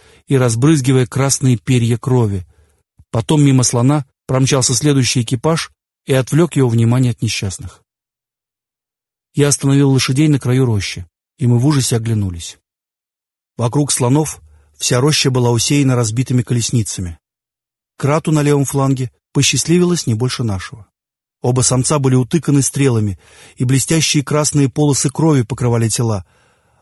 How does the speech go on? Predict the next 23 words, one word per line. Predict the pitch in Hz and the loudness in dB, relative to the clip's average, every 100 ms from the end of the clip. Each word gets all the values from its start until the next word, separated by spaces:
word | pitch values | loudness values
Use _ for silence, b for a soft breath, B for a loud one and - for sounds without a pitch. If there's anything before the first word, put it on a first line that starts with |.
| - | -10
Однако | 117 123 127 131 | -2 0 0 0
раны | 147 151 | 0 2
нисколько | 127 - 151 135 | 2 0 -2 0
не | 139 | 0
убавили | 135 147 123 104 | 0 0 0 -2
их | 101 | -4
силы, | - 117 98 | -8 -8 -6
но, | 101 | -6
казалось, | 104 113 131 131 | -4 -2 0 0
только | - 131 135 | -2 -4 -2
разъярили. | 123 113 131 139 101 85 _ _ _ _ _ - | -4 -2 0 0 -2 -8 _ _ _ _ _ -4
Они | 120 131 | 0 2
буйствовали | 123 175 - 127 117 | 4 2 2 0 0
в | 113 | 2
роще, | 135 160 - 101 - B B | 2 0 -2 -6 -8 B B
ломая | 113 127 147 135 | -2 2 2 0
перевёрнутые | 139 131 139 135 123 131 | 0 2 4 2 0 -2
колесницы, | 139 127 - 139 - 107 - _ | 0 0 2 0 0 -4 -10 _
топча | 123 113 151 | -6 -2 0
массивными | 143 131 180 160 147 | 2 2 2 2 4
ногами | 131 127 143 143 | 2 2 2 2
тела | 123 127 131 | 0 0 2
лошадей | 131 - 127 127 113 | 0 -2 -2 0 -2